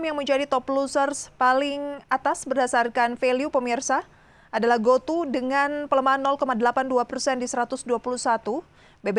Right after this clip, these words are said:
N I nol koma delapan dua persen di sembilan ribu tujuh puluh lima. B B R I juga turun nol koma enam satu persen di empat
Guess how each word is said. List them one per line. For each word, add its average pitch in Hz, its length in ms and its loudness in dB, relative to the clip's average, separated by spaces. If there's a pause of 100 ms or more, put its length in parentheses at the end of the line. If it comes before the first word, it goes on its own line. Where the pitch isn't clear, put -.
N 214 160 2
I 262 160 -6
nol 247 240 0
koma 226 160 0
delapan 247 480 0
dua 220 240 2
persen 277 480 -2
di 240 160 -6
sembilan 240 560 -2
ribu 269 240 -2
tujuh 196 400 -4
puluh 190 240 -2
lima. 190 320 -2 (480)
B 196 80 -4
B 226 80 2
R 247 160 2
I 269 80 -2
juga 262 400 2
turun 311 480 0
nol 262 240 0
koma 226 240 -2
enam 240 320 0
satu 240 240 -2
persen 254 400 -4
di 226 160 -4
empat 214 240 -2